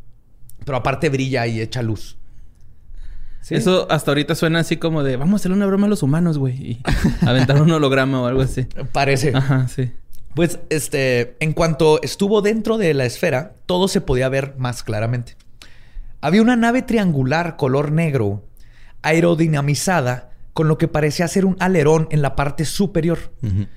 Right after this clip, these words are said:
Speaker 1: La nave producía glóbulos de luz que emanaban de la superficie misma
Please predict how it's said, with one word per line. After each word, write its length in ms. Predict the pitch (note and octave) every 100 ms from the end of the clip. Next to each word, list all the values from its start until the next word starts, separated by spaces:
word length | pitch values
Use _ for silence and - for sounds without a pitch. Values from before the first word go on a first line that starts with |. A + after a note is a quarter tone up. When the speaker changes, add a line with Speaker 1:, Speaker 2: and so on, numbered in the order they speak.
| - - -
Speaker 1:
La 140 | B2
nave 300 | E3+ G3 F3+
producía 440 | F3+ D3+ B2 E3
glóbulos 540 | D3+ D3 F#3+ G3+ G#3+ E3
de 80 | D3
luz 420 | E3 E3+ - -
que 100 | D#3
emanaban 460 | C#3 C3 C#3+ E3 F3+
de 80 |
la 100 | F#3
superficie 600 | D3+ D3 B2+ A#2 D#3+ -
misma 540 | E3 F3+ D3+ C3+ C3+